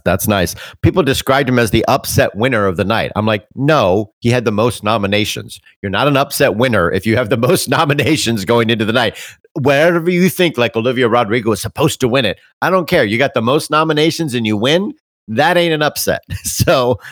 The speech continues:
you know, he's won five Grammys, in fact. Silk Sonic won four, I believe. So Jon Batiste won Album of the Year, the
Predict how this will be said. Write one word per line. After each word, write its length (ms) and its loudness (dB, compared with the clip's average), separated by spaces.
you 80 2
know, 140 4
he's 240 0
won 180 0
five 400 2
Grammys, 340 0
in 80 -6
fact. 280 -4
Silk 240 -4
Sonic 320 -4
won 160 -10
four, 420 2
I 80 2
believe. 460 0
So 220 0
Jon 240 0
Batiste 320 -4
won 140 0
Album 340 0
of 80 0
the 80 -2
Year, 300 0
the 240 -10